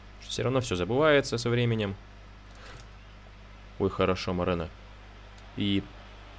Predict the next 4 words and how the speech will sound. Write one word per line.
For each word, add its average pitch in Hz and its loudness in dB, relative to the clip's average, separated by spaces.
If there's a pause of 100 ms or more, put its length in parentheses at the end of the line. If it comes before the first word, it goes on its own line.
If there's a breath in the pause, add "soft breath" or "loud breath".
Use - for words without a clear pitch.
(760)
удар 104 2
получился 113 -2
такой. 113 0 (2250)
Случайный. 104 2